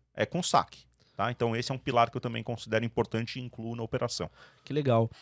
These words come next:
Speaker 2: Destes, ah, segmentos que você passou, né, geriu também ali, é, dentro, é, de, de, de, de operações distintas, né?
Speaker 1: Uhum.
Speaker 2: Qual foi aquela mais desafiadora?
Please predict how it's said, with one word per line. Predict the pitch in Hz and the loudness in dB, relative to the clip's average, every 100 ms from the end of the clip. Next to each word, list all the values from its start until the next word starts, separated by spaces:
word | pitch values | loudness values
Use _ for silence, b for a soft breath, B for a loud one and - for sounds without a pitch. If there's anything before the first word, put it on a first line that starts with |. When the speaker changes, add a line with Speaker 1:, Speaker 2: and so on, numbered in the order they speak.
| B B | B B
Speaker 2:
Destes, | 131 120 160 220 220 - - 202 185 - - _ | -16 2 4 4 2 -2 -2 0 -2 -4 -10 _
ah, | 139 135 131 127 | 6 8 8 6
segmentos | 123 147 135 127 135 | 4 0 0 0 -2
que | - | -4
você | 131 - | -4 -4
passou, | - 117 - - 113 123 | -2 -2 -2 -2 0 2
né, | 113 113 120 - | 2 0 -2 -6
geriu | 104 107 113 107 120 | -8 -2 0 2 2
também | 117 107 110 107 | 0 -2 0 -2
ali, | 101 110 117 - | -2 -2 -2 -4
é, | 98 104 101 | -4 -2 -2
dentro, | 95 107 127 127 110 | -2 -2 -2 0 0
é, | 101 101 | 0 0
de, | 98 95 | -2 -4
de, | 92 101 98 | -4 -8 -8
de, | 98 - 107 | -6 -6 -4
de | 107 | -2
operações | 113 120 113 - 117 | 0 2 0 0 -2
distintas, | 110 113 - - 127 117 104 101 | -2 -6 -6 -6 -6 -6 -4 -2
né? | 117 123 - | -2 -2 -4
Speaker 1:
Uhum. | 113 98 135 147 B - | -4 -4 -8 -12 B -4
Speaker 2:
Qual | 180 196 226 | 0 2 0
foi | - 180 165 | -6 -6 -6
aquela | - 151 147 | -6 -4 -4
mais | 131 151 156 | -2 -2 0
desafiadora? | 156 143 143 - 135 113 107 104 98 | 0 0 0 -2 -4 -2 -2 -2 -2